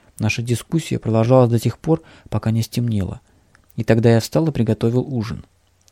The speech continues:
Кроме риса у меня были только переквашенные кимчи. Но мы с ней сели и покушали, слушая журчание ручья под полом и готовясь возобновить дебаты. Она пришла и на следующий день, а потом еще и еще, и мы продолжили нашу беседу.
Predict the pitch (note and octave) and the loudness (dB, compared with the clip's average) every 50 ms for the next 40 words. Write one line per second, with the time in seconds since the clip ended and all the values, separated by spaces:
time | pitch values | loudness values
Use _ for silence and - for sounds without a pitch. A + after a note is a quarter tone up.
0 | - _ _ _ - C3 C3+ C#3 C#3 C#3 D3 F3+ F3+ - - A2+ A2 A2 A2+ B2 | -20 _ _ _ 2 4 6 6 6 6 4 4 2 0 0 0 2 2 2 2
1 | C3+ C#3 D3 C3+ B2+ A#2 - A#2+ A2+ C3 A#2+ - A#2+ A2+ G#2+ - A2+ G#2+ G2+ - | 2 2 2 2 2 2 2 0 0 0 -2 0 0 -2 0 0 0 0 0 -2
2 | - G#2+ G#2 G#2 G#2 - A2 A2 G#2+ - - - C2 - - _ _ _ _ _ | -2 0 0 0 0 0 -2 -2 -2 -4 -6 -8 -10 -12 -16 _ _ _ _ _
3 | _ _ _ _ _ _ _ - A#2 B2 D3+ D#3 - C#3+ C3+ B2 - - - F3+ | _ _ _ _ _ _ _ 0 2 4 4 2 2 0 0 0 -2 0 2 2
4 | F#3 F3+ E3+ D#3+ - - _ - B2+ - - - - - - F#2+ - - - _ | 2 2 2 -2 -4 -6 _ -4 -4 -4 -6 -10 -10 -8 -10 -10 -12 -12 -16 _
5 | _ _ _ _ _ _ - - B2+ A#2 - - A#2+ A2+ A2 A2+ A2 - - A2 | _ _ _ _ _ _ -6 -2 -2 -2 0 0 0 2 2 2 0 0 0 0
6 | G#2 G#2 G#2 G#2+ G#2+ G#2 - - C#3 D#3 - C#3 - - - C3+ C3+ B2+ B2 A2+ | 0 0 0 0 -2 -4 -4 -6 -6 -4 -4 -6 -6 -4 -2 0 0 2 0 -2
7 | - B2+ A#2+ A#2+ A2 - - B2 C3 C#3 - - B2+ A2+ A2 A2+ A2+ G#2+ G2 F#2+ | -2 -2 0 0 0 0 -2 -2 -2 -4 -2 0 2 2 2 2 2 0 0 0
8 | G2 F#2+ G2 G2+ F#2+ F2+ F#2 - - A#2+ - - _ _ _ _ _ _ _ _ | -2 -2 -2 -4 -4 -4 -8 -10 -14 -16 -18 -20 _ _ _ _ _ _ _ _
9 | _ _ _ _ _ _ _ - G#2 G#2+ A#2+ C3 - D3 - - D3+ C3+ C3 C3 | _ _ _ _ _ _ _ -4 0 0 0 0 0 -2 -2 0 2 2 2 2
10 | C3+ B2+ - D#3+ D3 B2+ A2 - - G2+ F#2 F2+ D#2+ D2 - - _ _ _ _ | 2 0 2 0 0 0 0 -2 -4 -4 -4 -4 -4 -6 -8 -12 _ _ _ _
11 | G#2 A2 - A2+ - - D3+ D3+ C3 A#2+ A2+ - - - C#3 D3 - - C#3 C#3+ | -10 -2 -2 -2 0 0 0 0 0 0 0 -2 -2 -2 -2 -2 -2 0 0 0
12 | C#3 - - - - G2 F2 E2+ - _ _ _ _ _ _ _ _ _ - A2+ | 0 0 -2 -2 -2 -2 -2 -2 -6 _ _ _ _ _ _ _ _ _ -4 0
13 | A#2 C3 D#3 - - C#3+ B2 A#2+ A2+ G#2+ G#2+ A#2 A#2+ A#2 A2 G#2 G2 - A2+ A2 | 2 2 2 4 4 2 4 4 2 2 2 2 0 2 0 0 -2 -2 -4 -4
14 | A#2 - - - A2 F#2 F2 - A#2+ | -4 -6 -6 -6 -6 -4 -4 -6 -10